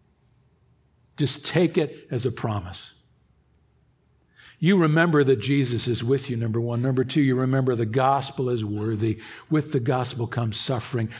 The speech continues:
but nothing comparable comes with the gospel. Thirdly, remember the Bible itself is unchained. Paul was sitting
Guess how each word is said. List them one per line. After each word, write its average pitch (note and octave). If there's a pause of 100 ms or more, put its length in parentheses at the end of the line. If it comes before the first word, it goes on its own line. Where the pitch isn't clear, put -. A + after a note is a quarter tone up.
but G#2+
nothing C3 (220)
comparable A#2
comes A#2+
with G#2+
the A2+
gospel. - (1300)
Thirdly, B2 (240)
remember B2
the A2+
Bible A#2
itself A2
is A2
unchained. A2+
Paul A#2+
was A2
sitting A#2+